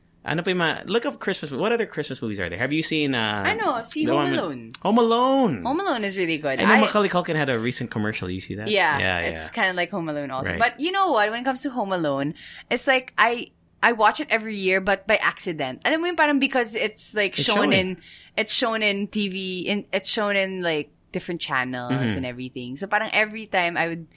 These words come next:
Speaker 2: watch T V, mapapanood ko lang siya
Speaker 1: Yeah, you,
Speaker 2: all
Speaker 1: it's,
Speaker 2: of a
Speaker 1: it's
Speaker 2: sudden.
Speaker 1: there.
Speaker 2: I don't even, like, sit down and actually, you know, schedule to watch the movie.
Speaker 1: Home Alone is great.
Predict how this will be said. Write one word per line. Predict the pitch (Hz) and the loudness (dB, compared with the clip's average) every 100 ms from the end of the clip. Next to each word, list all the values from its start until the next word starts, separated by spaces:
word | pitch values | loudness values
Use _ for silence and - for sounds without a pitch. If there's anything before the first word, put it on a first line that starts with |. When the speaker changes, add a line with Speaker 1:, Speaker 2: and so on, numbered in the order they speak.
| - - | -20 -2
Speaker 2:
watch | 180 185 - | 0 0 -4
T | 214 170 | -8 -6
V, | 160 | -4
mapapanood | 202 330 330 330 302 262 | -2 -2 0 -2 -2 -2
ko | 247 | -2
lang | 226 | 0
siya | 208 175 165 | 2 4 4
Speaker 1:
Yeah, | - | 2
you, | 95 113 135 | 0 0 4
Speaker 2:
all | 202 | 4
Speaker 1:
it's, | 214 | 2
Speaker 2:
of | 226 | -2
a | |
Speaker 1:
it's | 220 | 2
Speaker 2:
sudden. | 190 170 | 2 4
Speaker 1:
there. | 185 | 4
Speaker 2:
I | 254 | 4
don't | 269 | 2
even, | 269 240 233 | 2 2 0
like, | 214 202 | 0 0
sit | - 214 214 | -2 -6 -2
down | 190 170 170 165 | 2 4 2 0
and | 160 | -2
actually, | 156 - 160 151 143 139 | -2 -4 -10 -8 -8 -6
you | 156 | -4
know, | 143 123 127 - - - _ _ - | -4 -6 -12 -16 -20 -20 _ _ -10
schedule | - 196 156 143 160 139 139 135 - - | -4 0 0 0 0 0 -2 -6 -12 -6
to | 156 | -2
watch | 123 131 151 | -2 -2 -4
the | |
movie. | 135 127 123 | -4 -4 -4
Speaker 1:
Home | 170 | -2
Alone | 175 143 117 | 0 0 0
is | 92 | -4
great. | - 90 90 | -4 -4 -4